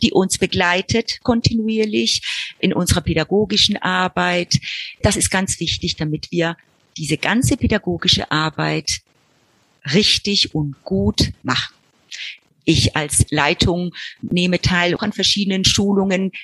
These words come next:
und das ist für mich sehr wichtig und auch immer wieder spannend, weil man, man lernt immer dazu.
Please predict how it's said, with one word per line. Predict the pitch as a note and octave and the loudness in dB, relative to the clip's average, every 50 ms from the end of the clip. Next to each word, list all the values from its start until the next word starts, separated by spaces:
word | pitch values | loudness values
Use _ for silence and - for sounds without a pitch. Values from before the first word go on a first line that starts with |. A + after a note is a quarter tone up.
| - | -10
und | - D#3+ C3+ | -6 -4 -2
das | D3+ - | -2 -2
ist | D3+ - - | -2 -4 -4
für | - D#3+ | -4 -4
mich | D3+ D3 - - | -2 -4 -2 0
sehr | - F3 F3+ | 0 0 2
wichtig | G#3+ A3+ - - A3+ - | 0 -2 -2 0 -2 -2
und | - - | 0 0
auch | F3+ - | -2 -2
immer | - - A3 G#3+ G3+ | 0 0 0 0 0
wieder | G#3 G3 G3+ G#3 | -2 0 2 2
spannend, | - - - - - C4+ C4 G#3+ F3 E3 D3+ - - - - - | 4 2 2 2 2 4 4 4 4 2 -2 -2 -4 -6 -6 -2
weil | - F#3+ | 0 2
man, | F#3+ F#3+ G3 - - _ | 2 2 0 -2 -6 _
man | - A3+ A3+ | 0 2 4
lernt | A#3 C4+ D4 D4 B3+ G#3 - | 4 4 4 2 0 0 2
immer | C#4 C4+ C#4+ C4+ | 4 4 4 4
dazu. | C4 B3+ - - - - | 2 0 0 -2 -2 -2